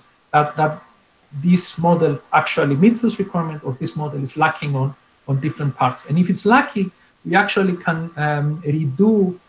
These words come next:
some of that, uh, event storming session more focused, knowing that this is missing. And so we can fill it in.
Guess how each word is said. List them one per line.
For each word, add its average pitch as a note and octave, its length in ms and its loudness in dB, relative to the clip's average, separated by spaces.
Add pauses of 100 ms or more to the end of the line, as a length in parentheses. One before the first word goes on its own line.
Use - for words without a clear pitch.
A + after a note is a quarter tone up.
(100)
some F3 300 2
of E3+ 180 0
that, D3 320 0
uh, C3+ 380 -2
event D3 260 -4
storming D3 320 -6
session D3 480 -4 (180)
more E3 200 2
focused, E3+ 520 -4
knowing E3+ 500 2
that C#3+ 260 -2 (120)
this D3 180 -6
is - 120 -6
missing. C#3 320 -8 (300)
And C#3+ 100 -6
so E3+ 80 -4
we D3+ 120 -2
can C#3+ 200 -2
fill F3+ 300 0
it C#3+ 80 -10
in. C#3 240 -6